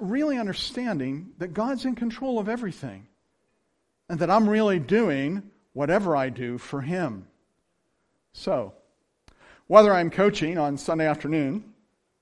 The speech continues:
or I'm in the N B C broadcast booth on Sunday evening, or whether I'm just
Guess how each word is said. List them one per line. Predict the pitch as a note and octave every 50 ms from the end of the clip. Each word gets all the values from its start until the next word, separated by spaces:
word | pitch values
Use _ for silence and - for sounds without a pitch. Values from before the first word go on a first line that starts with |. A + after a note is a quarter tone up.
| _ _ _ _ _ _ -
or | - F#3+ G3+
I'm | G#3+ G#3+ G#3
in | G3
the | F#3+ F#3 F3+
N | F#3+ F#3+
B | F#3+ F#3+
C | - - G3 F#3
broadcast | C3+ A#2 E3 G3+ B3 A#3+ - F3+ D3+ C3+ D3 F#3+ - - - C3
booth | D#3 D#3 D#3 G3+ - -
on | D3 C#3+ C#3
Sunday | - - - F3 E3 D3+ C#3 D3+
evening, | F#3 A3 F3+ D3 D3+ D#3 F#3+ A#3+ - - - _ _ _ _ _ _ _ _ _ _ _ _ _ _ _
or | - G#3 G#3
whether | G#3+ C#4 D4 D4
I'm | C#4+ D4 C#4+
just | D3+ - F#3 B3+ C4 - -